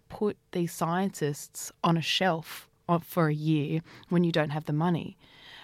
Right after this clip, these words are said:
Uh, and because they are so specialised, it's not as if they can go and get employment elsewhere and yet stay in the same kind of location. If they're not getting funded,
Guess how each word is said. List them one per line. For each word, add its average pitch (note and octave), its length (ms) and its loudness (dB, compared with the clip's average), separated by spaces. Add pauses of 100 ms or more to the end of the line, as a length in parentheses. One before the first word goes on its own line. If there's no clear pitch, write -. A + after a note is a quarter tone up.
(100)
Uh, D3+ 320 -2
and F3 300 2
because A3 400 -2
they A3 160 4
are E3+ 60 0
so F3+ 200 -2
specialised, D#3+ 960 -2
it's - 200 -8
not A3+ 120 4
as C#4+ 160 0
if A3 140 -4
they F#3 140 -2
can E3+ 180 -2
go D#3+ 200 0
and D#3 120 -2
get D3+ 220 -4
employment D#3+ 600 0
elsewhere D#3+ 720 0
and D#3+ 160 0
yet D3+ 160 -2
stay D3 480 -2
in D#3+ 160 2
the D3 80 2
same C3 360 -2
kind C#3 140 -8
of C#3 120 -2
location. D#3 720 -4 (380)
If E3+ 160 -6
they're F#3 160 0
not A3 240 2
getting F#3 260 0
funded, G3 720 2